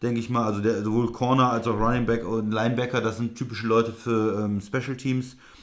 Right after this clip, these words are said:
Von daher war das am Ende im Tag zwei und Tag drei, äh, durchaus okay.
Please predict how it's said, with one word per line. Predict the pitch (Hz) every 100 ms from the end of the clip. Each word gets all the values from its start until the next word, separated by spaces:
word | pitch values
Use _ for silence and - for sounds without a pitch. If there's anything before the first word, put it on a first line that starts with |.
| - -
Von | - 107
daher | 110 107 104 104 - - - -
war | 92
das | 120 117
am | 110 110
Ende | 110 135 131
im | 104 113 113 110 107
Tag | 120 - -
zwei | 123 120
und |
Tag | 117 110
drei, | - 101 110 113
äh, | 85 101
durchaus | 104 110 113
okay. | 95 92 123 127 147